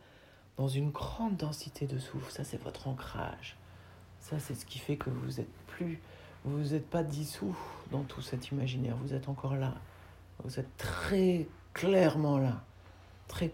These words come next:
concrètement là. Le long de cet axe souple, flûte de souffle, de périnée à fontanelle,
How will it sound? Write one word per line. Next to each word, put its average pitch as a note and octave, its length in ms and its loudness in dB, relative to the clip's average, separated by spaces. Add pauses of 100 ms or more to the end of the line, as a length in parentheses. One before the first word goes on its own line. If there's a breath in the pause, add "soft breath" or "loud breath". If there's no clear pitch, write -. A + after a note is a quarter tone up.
(100)
concrètement D#3 920 4
là. B2 180 2 (2000 loud breath)
Le D#3 160 4
long F#3 500 6 (960)
de D3+ 140 4
cet C#3 420 0
axe - 380 2
souple, - 680 -4
flûte - 760 -4
de C3+ 80 0
souffle, - 640 -4
de B2+ 40 -6
périnée C#3+ 560 2
à C3+ 80 2
fontanelle, C3 640 2